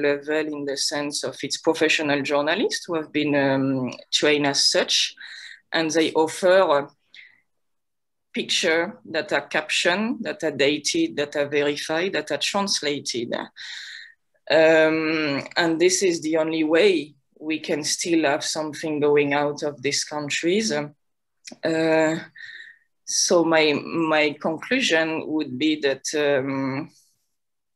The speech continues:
I would say that a healthy cooperation between people affected by a certain event, it can be a coup, it can be a dam construction, it can be, uh, a natural disaster,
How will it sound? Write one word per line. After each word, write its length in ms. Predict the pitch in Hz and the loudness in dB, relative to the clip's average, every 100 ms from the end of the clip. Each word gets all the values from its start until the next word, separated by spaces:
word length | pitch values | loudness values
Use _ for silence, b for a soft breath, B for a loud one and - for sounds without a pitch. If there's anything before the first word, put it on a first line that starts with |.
| _ _ _ _ _ _ _ _ _ | _ _ _ _ _ _ _ _ _
I 140 | - 165 | 0 4
would 160 | 165 | 4
say 220 | 165 190 175 | 4 2 4
that 200 | 170 185 | 2 0
a 80 | 202 | 0
healthy 380 | 220 180 202 | 2 0 -4
cooperation 960 | - 185 175 185 165 165 156 190 175 170 | -2 -2 0 -2 0 0 -2 -4 -6 -4
between 640 | 160 156 - 165 156 139 - _ | -6 -6 -4 -2 -2 -6 -10 _
people 380 | - 185 214 175 | -2 0 4 4
affected 580 | 160 - 170 160 - 147 | 4 2 -2 -2 -6 -2
by 120 | 151 | 0
a 180 | 151 147 | 2 2
certain 480 | - 160 151 156 147 | 0 -2 -4 -6 -2
event, 520 | 156 147 156 233 233 | -4 0 0 0 -4
it 160 | 165 - | -8 -8
can 260 | 156 147 139 | -6 -6 -4
be 160 | 143 | -2
a 120 | 143 | -2
coup, 240 | 143 - 190 | -2 -2 -2
it 180 | 202 - | -4 -6
can 260 | 156 147 | -6 -4
be 120 | 147 | -2
a 100 | 143 | -2
dam 260 | 139 135 143 | 0 -2 -2
construction, 760 | 147 147 - - - - 151 147 | -6 -6 -4 -4 -2 -4 -4 -8
it 200 | 139 - | -10 -8
can 300 | 147 147 143 | -6 -6 -6
be, 320 | 147 147 143 | -4 0 2
uh, 260 | 143 139 147 B B B B | 4 2 0 B B B B
a 80 | 165 | -2
natural 500 | 151 143 156 147 143 | -2 -2 0 0 0
disaster, 800 | 151 143 143 143 - 165 214 | -2 -2 -2 -2 -2 0 0